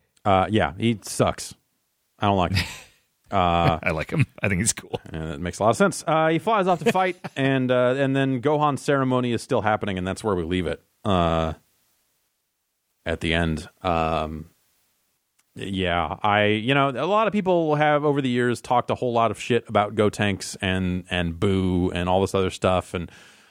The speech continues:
Speaker 1: I think Boo is kind of an uneven character, but I still really like him.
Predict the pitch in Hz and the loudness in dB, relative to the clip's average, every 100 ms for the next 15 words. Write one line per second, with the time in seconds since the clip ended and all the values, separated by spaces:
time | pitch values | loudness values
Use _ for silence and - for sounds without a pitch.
0 | - 117 117 - 98 120 123 120 98 - | -2 2 2 -2 -4 0 2 2 0 -2
1 | 117 95 - 110 104 113 110 110 110 113 | -2 -2 -6 -6 -2 -2 0 -2 0 2
2 | 113 - 120 110 98 90 - 123 101 95 | 2 2 0 2 0 0 0 -2 0 0
3 | 104 95 85 73 - - 139 127 | 0 0 -4 -6 -8 -2 0 0